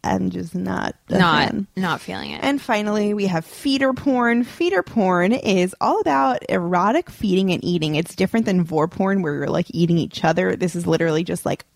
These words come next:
Speaker 1: people erotically eating
Speaker 2: I
Speaker 1: food.
Speaker 2: don't like watching other people eating.
Speaker 1: I definitely hate the sound of people eating, so.
Speaker 2: I know. A couple times we've had our headphones in before we were recording a podcast,
Speaker 1: Mm-hmm.
Speaker 2: and I'll be finishing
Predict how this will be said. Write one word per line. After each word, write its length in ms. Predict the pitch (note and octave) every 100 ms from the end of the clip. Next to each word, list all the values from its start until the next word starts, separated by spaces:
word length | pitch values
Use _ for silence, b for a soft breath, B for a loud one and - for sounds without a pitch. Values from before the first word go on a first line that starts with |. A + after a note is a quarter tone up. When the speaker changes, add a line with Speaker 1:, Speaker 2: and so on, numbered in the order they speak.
| _
Speaker 1:
people 280 | - F3+ D3
erotically 640 | E3 D#3 - - - -
eating 420 | G2+ G2 G3 - -
Speaker 2:
I 160 | G3+
Speaker 1:
food. 120 | G#3
Speaker 2:
don't 240 | A3 G3 F#2
like 180 | E3+ E3+
watching 320 | D#3 - E3+
other 160 | D3+ D3+
people 300 | F3 - -
eating. 440 | F#3+ G#3 G3+ G3+ _ _ _ - _ _
Speaker 1:
I 140 | G#3 A3
definitely 400 | G#3 G3+ C#4+ E4+
hate 220 | A3 G3+
the 80 | -
sound 460 | - E3+ D#3 F3 D3+
of 100 | -
people 300 | D3 - -
eating, 500 | D3 - D3 D3+ E3+
so. 460 | - E3+ C3 - _
Speaker 2:
I 100 | -
know. 120 | G3 F3
A 60 |
couple 260 | - A3 A3
times 300 | C4 A#3 G3+
we've 280 | A3 F#3 E3+ _ F#3+
had 180 | G3+
our 120 | G3+ F#3
headphones 520 | F3+ F3 F#3 F#3+ G3
in 240 | G3+ G#3
before 400 | F#3+ F3+ F3 E3+
we 60 | F3
were 100 | E3+
recording 360 | F3 F3 F3
a 40 | E3+
podcast, 600 | E3+ C#3+ F#3+ F#3+ G#3 -
Speaker 1:
Mm-hmm. 300 | - G3 F#3
Speaker 2:
and 100 | F#3
I'll 120 | F3+ F3
be 220 | F3+ E3 -
finishing 720 | F3 E3+ - F3 E3 E3 E3